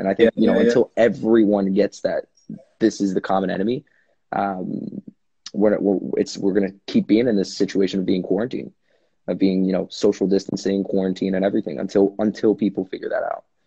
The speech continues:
Speaker 1: So that's
Speaker 2: Yeah.
Speaker 1: the frustrating part, but.
Speaker 2: Yeah, but, uh, let's go a little back into more about, uh, France and Europe. Um, h-, what,
Speaker 1: Yeah.
Speaker 2: like,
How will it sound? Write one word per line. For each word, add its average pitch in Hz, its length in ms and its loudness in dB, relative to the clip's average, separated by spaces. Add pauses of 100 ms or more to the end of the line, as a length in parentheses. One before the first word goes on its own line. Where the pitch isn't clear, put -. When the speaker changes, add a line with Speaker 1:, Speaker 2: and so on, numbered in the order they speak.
(420)
Speaker 1:
So 92 240 2
that's 107 140 6
Speaker 2:
Yeah. 185 160 8
Speaker 1:
the - 40 -4
frustrating 95 500 -2
part, - 220 -12 (160)
but. - 200 -6 (1300)
Speaker 2:
Yeah, 147 300 6 (680)
but, - 220 6
uh, 143 280 8
let's 156 180 2
go 240 80 6
a - 20 10
little 202 160 10
back 165 300 4
into 160 260 4
more 135 220 6
about, 131 300 6 (100)
uh, 135 80 2
France 147 360 4
and 127 140 6
Europe. 147 320 6 (200)
Um, 117 580 0
h-, - 80 -10 (120)
what, 139 160 2
Speaker 1:
Yeah. 135 120 4
Speaker 2:
like, 127 220 2